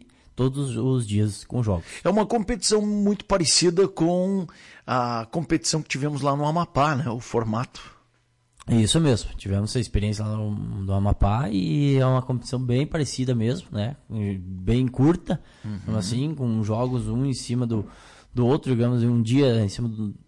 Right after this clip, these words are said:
Speaker 1: de dia, né? Sem muita folga. Ah,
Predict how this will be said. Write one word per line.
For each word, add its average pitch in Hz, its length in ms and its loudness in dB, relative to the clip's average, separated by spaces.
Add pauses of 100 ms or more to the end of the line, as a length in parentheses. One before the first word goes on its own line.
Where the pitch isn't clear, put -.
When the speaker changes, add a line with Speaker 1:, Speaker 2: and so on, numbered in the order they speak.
Speaker 1:
de 104 160 0
dia, 156 560 2 (240)
né? 113 340 2
Sem 113 220 -2
muita 123 260 2
folga. 170 600 0 (480)
Ah, 107 500 0